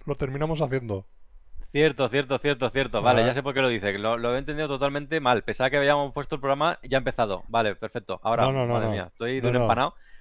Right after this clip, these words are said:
Speaker 1: No,
Speaker 2: Ya
Speaker 1: con
Speaker 2: lo
Speaker 1: lo,
Speaker 2: pillo.
Speaker 1: con lo de los estos, ¿sabes? Que como lo hemos hecho ya
Speaker 2: Sí,
Speaker 1: varias
Speaker 2: sí, sí,
Speaker 1: veces
Speaker 2: que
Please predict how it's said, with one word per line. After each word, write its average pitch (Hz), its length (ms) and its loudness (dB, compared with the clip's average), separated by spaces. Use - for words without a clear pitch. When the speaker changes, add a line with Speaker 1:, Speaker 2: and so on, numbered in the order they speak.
Speaker 1:
No, 123 260 2
Speaker 2:
Ya 139 120 6
Speaker 1:
con - 20 6
Speaker 2:
lo 156 100 6
Speaker 1:
lo, - 0 -
Speaker 2:
pillo. 110 320 -2
Speaker 1:
con 147 220 4
lo 147 160 4
de 143 100 2
los 143 200 2
estos, 127 360 0
¿sabes? 131 200 2
Que 139 120 -4
como 139 200 0
lo 170 100 6
hemos 190 200 2
hecho 180 220 0
ya 175 180 4
Speaker 2:
Sí, 160 60 2
Speaker 1:
varias 160 100 2
Speaker 2:
sí, 156 120 0
sí, 147 120 2
Speaker 1:
veces - 20 0
Speaker 2:
que 160 200 8